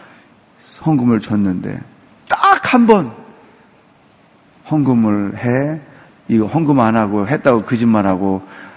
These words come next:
내가 그 미숫가루 그 당시 이만한 봉지에다가 미숫가루를 담아가지고 양철로 된 요만한 수푼에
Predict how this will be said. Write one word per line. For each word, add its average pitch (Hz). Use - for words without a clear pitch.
내가 101
그 95
미숫가루 107
그 113
당시 110
이만한 110
봉지에다가 104
미숫가루를 101
담아가지고 98
양철로 104
된 101
요만한 107
수푼에 107